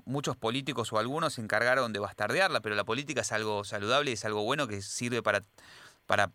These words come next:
transformar las cosas y para ayudar a quienes más lo necesitan. Y evidentemente vos tenés ganas y transparencia para hacerlo.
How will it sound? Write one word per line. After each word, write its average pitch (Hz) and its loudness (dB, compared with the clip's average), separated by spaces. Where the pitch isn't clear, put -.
transformar 110 2
las 117 2
cosas 131 -2
y 113 -4
para 101 2
ayudar 110 4
a 110 2
quienes 104 -4
más 110 2
lo 104 -2
necesitan. 101 -2
Y 107 0
evidentemente 135 -2
vos 127 -4
tenés 143 -2
ganas 156 4
y 117 -6
transparencia 117 2
para 107 4
hacerlo. 110 2